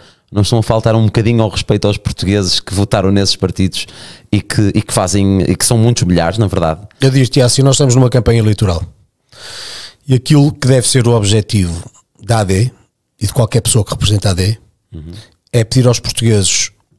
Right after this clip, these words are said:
Speaker 2: o maior número de votos possíveis para que depois de dez de março a A D possa depender de si e não daquilo que possa fazer com
Speaker 1: Com os
Speaker 2: outros,
Speaker 1: outros.
Speaker 2: mesmo que seja no mesmo espaço político. Eu gostava de recordar o que aconteceu nos Açores.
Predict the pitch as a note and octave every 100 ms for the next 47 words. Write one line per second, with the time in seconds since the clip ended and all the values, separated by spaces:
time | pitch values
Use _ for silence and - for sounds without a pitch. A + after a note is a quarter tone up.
0 | _ A#2+ A#2+ A#2+ A#2+ A#2 C3 C3 A2 G2+
1 | A#2+ - - - A#2 A2 A2 - A#2 G#2+
2 | G#2 - A2 G#2 G#2+ - - G#2+ G#2+ G2+
3 | G#2+ G#2 A2 - - - A2 G#2+ A2 B2
4 | G#2+ B2 - G#2 G#2 G2+ - G#2+ C3 _
5 | _ _ _ _ _ _ _ A#2 A#2 A2+
6 | A2+ B2+ - A#2 - A#2 G#2+ G#2 A2 -
7 | _ _ A#2 G#2+ A#2 A2 F2 - B2 C3+
8 | B2 C3 - C3+ B2 A#2+ A2+ A2+ G#2+ -
9 | G#2+ - G#2 F2+ G#2+ A2+ - C#3 B2+ G#2+
10 | - A#2+ C3 A2 A#2+ A#2+ B2 A2 A2 -
11 | F#2+ -